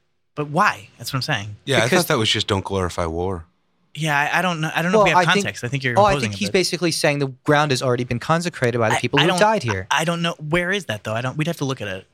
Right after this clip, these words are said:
Speaker 1: We'd have to look at it again. I don't remember.
Speaker 3: I think that's
Speaker 1: Like, do you remember what came before it or came after it?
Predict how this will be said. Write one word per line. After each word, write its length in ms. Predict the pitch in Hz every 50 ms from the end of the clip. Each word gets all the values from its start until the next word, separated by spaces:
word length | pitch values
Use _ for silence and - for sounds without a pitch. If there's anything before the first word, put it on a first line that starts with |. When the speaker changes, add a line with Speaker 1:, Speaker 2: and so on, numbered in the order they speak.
| _ _ _ _ _ _ _ _ _
Speaker 1:
We'd 80 | - 135
have 80 | 131 -
to 60 | -
look 140 | 110 107 -
at 40 | 110
it 60 | 104
again. 280 | 107 107 107 101 101 107
I 80 | 113 123
don't 120 | 135 139
remember. 320 | 127 117 120 120 117 113 110
Speaker 3:
I 0 |
think 140 | 107 107 139
that's 100 | 160 170
Speaker 1:
Like, 160 | 170 160 -
do 80 | - 170
you 80 | 170 160
remember 240 | 156 151 156 156 156
what 120 | 151 147
came 160 | 131 147 147 135
before 320 | 123 - - 143 165 196
it 100 | 214 170
or 60 | 120
came 180 | - - 123 110
after 300 | 104 127 143 - 233 254
it? 120 | 254 247